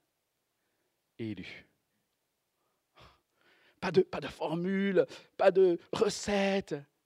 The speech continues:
Vous savez, comme on voit dans les magiciens, dans les films fantastiques. Dieu dit. C'est tellement simple. Ça, c'est surprenant.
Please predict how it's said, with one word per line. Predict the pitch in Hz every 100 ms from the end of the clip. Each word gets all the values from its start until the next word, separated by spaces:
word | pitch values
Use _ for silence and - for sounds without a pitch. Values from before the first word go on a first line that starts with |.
| _ -
Vous |
savez, | 143 202 -
comme | 151 143
on |
voit | 139 143
dans |
les | 143
magiciens, | 151 147 156 165 156
dans |
les | 143
films | 156
fantastiques. | 139 151 156 - - - _ _ _ _ _ _ _ _ _ _ _ _ _ _ _
Dieu | 107 95 139
dit. | 135 107 - -
C'est | 160
tellement | 285 285 254
simple. | - 123 - - -
Ça, | - 113 - - - _
c'est | 139
surprenant. | - 160 - 127 98 87